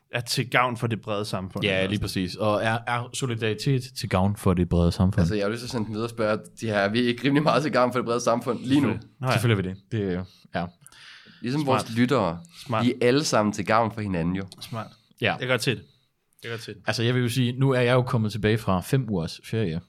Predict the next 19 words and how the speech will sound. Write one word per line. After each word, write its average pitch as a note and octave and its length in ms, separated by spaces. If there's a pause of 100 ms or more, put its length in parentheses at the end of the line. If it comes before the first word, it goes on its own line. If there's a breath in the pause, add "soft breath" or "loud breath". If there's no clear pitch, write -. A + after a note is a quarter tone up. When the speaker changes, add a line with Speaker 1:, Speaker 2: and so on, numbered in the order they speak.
(200)
Speaker 2:
Øh, F2+ 520
og F#2 120
Speaker 1:
Fem F#3 140
uger? A2+ 220
Speaker 2:
Ja, G2+ 160
fem B2 280
uger. F#2+ 260
Hele A2+ 200
fem A#2 260
uger G#2 280 (100)
kunne, F#2 400
kunne F#2+ 240
jeg F#2+ 240
dankere G2 420
den, F#2+ 400
øh, F2+ 240
hos F#2+ 240
mig F2+ 80
selv. F#2+ 140